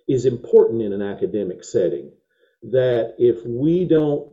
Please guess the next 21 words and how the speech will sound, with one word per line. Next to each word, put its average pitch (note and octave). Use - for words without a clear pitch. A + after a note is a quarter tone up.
take B2
responsibility, A#2
along D3+
with C#3
others, G#2
of C#3+
making E3
sure C3+
that A#2
new B2
music A#2
is -
created, B2
we F3
won't F#3+
have A3+
the A#2
type F#2+
of G2+
new G#2
music G2